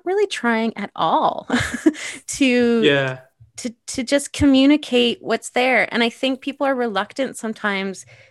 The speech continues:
Speaker 1: to just name what the barriers are. Like, they feel guilty that it's inaccessible, but, like, I'm used to it. Like, so many places are inaccessible. Just say it. You don't, like,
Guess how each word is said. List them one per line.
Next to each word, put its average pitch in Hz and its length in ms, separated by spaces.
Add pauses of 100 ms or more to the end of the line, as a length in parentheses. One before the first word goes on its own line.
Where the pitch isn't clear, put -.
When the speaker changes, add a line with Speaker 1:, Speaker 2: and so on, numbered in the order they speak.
(240)
Speaker 1:
to 226 100
just 220 180
name 190 440
what 269 160
the 285 100
barriers 277 400
are. 294 180
Like, 285 120
they - 60
feel 220 240
guilty 214 580
that 262 200
it's 269 140
inaccessible, 285 880 (640)
but, - 200 (160)
like, - 200
I'm 269 200
used 294 300
to - 140
it. - 120
Like, - 200 (120)
so 247 260
many 254 160
places 226 320
are 214 80
inaccessible. 185 560
Just 165 220
say 180 380
it. - 120
You 185 60
don't, 180 260
like, 175 300